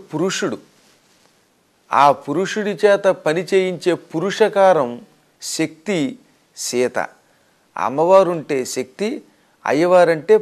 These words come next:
పురుషుడు. ఈ శక్తి పురుషుడు కలిసి ఉంటేనే ఏ పనైనా సాగుతుంది. దేహం లేని శక్తి నిలబడదు, శక్తి లేని దేహము నిలబడదు. కాబట్టి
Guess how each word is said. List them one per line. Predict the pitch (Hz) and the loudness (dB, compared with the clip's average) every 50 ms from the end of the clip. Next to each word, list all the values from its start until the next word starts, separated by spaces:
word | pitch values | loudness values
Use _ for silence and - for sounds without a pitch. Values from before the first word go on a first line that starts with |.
| 214 | 2
పురుషుడు. | - 135 131 127 - - 101 82 80 85 _ _ _ _ _ _ _ _ _ _ _ _ _ _ _ _ - | -4 -6 -6 -6 -6 -8 -8 -10 -10 -16 _ _ _ _ _ _ _ _ _ _ _ _ _ _ _ _ -20
ఈ | - - _ _ - - | -20 -20 _ _ -14 -10
శక్తి | - - 151 156 151 - _ _ - 233 247 254 254 240 - | -6 -4 -4 -4 -4 -8 _ _ -6 -4 -4 -4 -4 -6 -4
పురుషుడు | - 185 190 190 - - 202 185 208 202 185 - | -4 -4 -4 -4 -4 -4 -4 -2 -2 -4 -4 -2
కలిసి | - 160 170 196 - - | -2 -2 -2 -2 -4 -4
ఉంటేనే | 214 190 185 175 151 - 196 202 214 220 196 160 165 | -4 -4 -4 -4 0 2 2 2 2 0 0 0 -2
ఏ | 170 - | -2 -2
పనైనా | 175 175 170 170 165 185 208 | -2 -4 -2 -4 -4 -4 -4
సాగుతుంది. | 185 - 156 135 127 127 127 - 117 104 101 104 104 _ _ _ _ _ _ _ _ _ _ _ _ _ _ _ _ _ _ _ _ _ _ _ - 78 - 101 | -2 0 0 0 0 -2 -6 -8 -10 -12 -14 -16 -20 _ _ _ _ _ _ _ _ _ _ _ _ _ _ _ _ _ _ _ _ _ _ _ -20 -14 -6 -2
దేహం | 104 120 151 165 143 180 202 208 196 | 2 2 2 2 2 -2 -2 -2 0
లేని | 185 185 180 165 151 135 117 - - _ _ _ _ _ _ _ - | 2 2 0 0 -2 -6 -8 -10 -18 _ _ _ _ _ _ _ -14
శక్తి | - - 170 165 170 - 220 214 | -8 -6 -6 -6 -6 -6 -6 -2
నిలబడదు, | 180 160 156 147 135 135 117 104 98 98 - _ _ _ _ _ _ _ _ _ - | 0 0 0 0 0 0 -2 -4 -8 -12 -20 _ _ _ _ _ _ _ _ _ -14
శక్తి | - - - 185 180 185 - - 226 220 208 185 | -6 0 0 0 0 0 -6 -6 -4 -2 0 2
లేని | 180 185 180 180 160 151 | 2 4 4 2 2 0
దేహము | 135 143 147 165 180 180 165 190 185 202 233 | 2 4 6 6 6 6 4 2 0 0 0
నిలబడదు. | 240 190 156 135 117 104 101 87 80 76 - - _ _ _ _ _ _ _ _ - | 0 0 0 0 0 -2 -6 -8 -10 -14 -16 -20 _ _ _ _ _ _ _ _ -8
కాబట్టి | - 117 131 147 185 180 - - 170 151 139 135 139 | -4 -2 0 0 -2 -4 -4 -4 -4 -4 -4 -4 -8